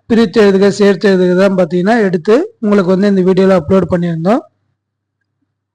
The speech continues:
மாணவர்கள், என்னுடைய டி என் பி சி Online Academy YouTube சேனல் சப்ஸ்கிரைப் பண்ணிங்க. அது மட்டும் இல்லாம, வீடியோட டிஸ்கிரிப்ஷன்ல Telegram குரூப் இருக்கு,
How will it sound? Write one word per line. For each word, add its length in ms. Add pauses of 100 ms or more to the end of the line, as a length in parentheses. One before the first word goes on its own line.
(260)
மாணவர்கள், 640 (520)
என்னுடைய 320
டி 160
என் 200
பி 60
சி 140
Online 380
Academy 460 (280)
YouTube 340
சேனல் 320
சப்ஸ்கிரைப் 460
பண்ணிங்க. 360 (1300)
அது 160
மட்டும் 340
இல்லாம, 360 (1080)
வீடியோட 460
டிஸ்கிரிப்ஷன்ல 720 (420)
Telegram 480
குரூப் 260
இருக்கு, 280